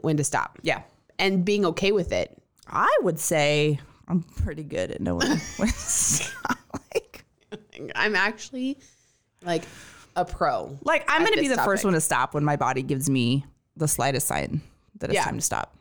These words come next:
Speaker 1: Yeah. Do you think sometimes then, do you feel like you stop too early, or do you think you're like, "I'm stopping at, like, the right time"?
Speaker 2: Sometimes probably too early. I could probably, if anything, I could always probably go a little bit harder.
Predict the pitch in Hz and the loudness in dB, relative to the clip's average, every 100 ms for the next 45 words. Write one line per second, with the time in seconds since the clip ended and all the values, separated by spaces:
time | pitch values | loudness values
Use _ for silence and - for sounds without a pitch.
0 | _ 151 139 - - _ _ - 233 240 | _ -4 -4 -6 -20 _ _ -2 0 0
1 | 220 208 202 185 180 170 170 165 160 160 | 0 0 0 2 0 2 2 2 2 0
2 | 160 _ _ _ - 196 185 185 165 165 | -2 _ _ _ -2 -2 2 2 2 0
3 | 165 123 - - 131 123 233 285 180 170 | -2 -2 -4 -4 0 2 2 2 0 0
4 | 175 170 170 160 147 - 180 190 175 165 | -2 -4 -2 0 0 0 -2 0 -2 -2
5 | 160 160 156 151 151 139 107 - - 69 | -4 -2 -2 -2 -2 -2 -2 -4 -10 -10
6 | - - - - 220 277 160 170 202 - | -12 -8 -4 0 2 2 2 2 -2 -2
7 | 147 147 143 147 - 139 135 147 202 233 | 0 0 0 0 0 0 2 2 2 2
8 | 202 330 233 139 151 151 147 147 - 180 | -2 -2 -2 -2 0 -2 -2 -2 -2 -4
9 | - - 190 147 113 123 131 156 156 123 | -4 -2 2 2 0 0 0 0 -2 -2
10 | 135 139 135 - 104 139 143 135 135 208 | 0 0 0 -2 -2 -2 -2 -2 0 0
11 | 220 143 147 143 160 190 | 2 0 0 0 0 -2